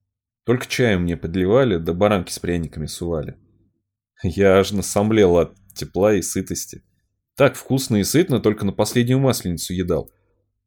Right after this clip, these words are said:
А до этого, ай, всё,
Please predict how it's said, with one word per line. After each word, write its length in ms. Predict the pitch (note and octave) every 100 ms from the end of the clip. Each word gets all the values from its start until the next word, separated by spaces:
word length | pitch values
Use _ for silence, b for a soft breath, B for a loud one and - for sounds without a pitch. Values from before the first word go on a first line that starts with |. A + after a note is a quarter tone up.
| _ _ _ _
А 140 | - E2+
до 100 | G2
этого, 720 | C#3 D3+ A2+ F#2+ D2 - b b b b b b _ _ _ _ _ _ _ - - -
ай, 680 | - F3 C#3+ F#2+ D#2+ D2 -
всё, 460 | - - A2+ E2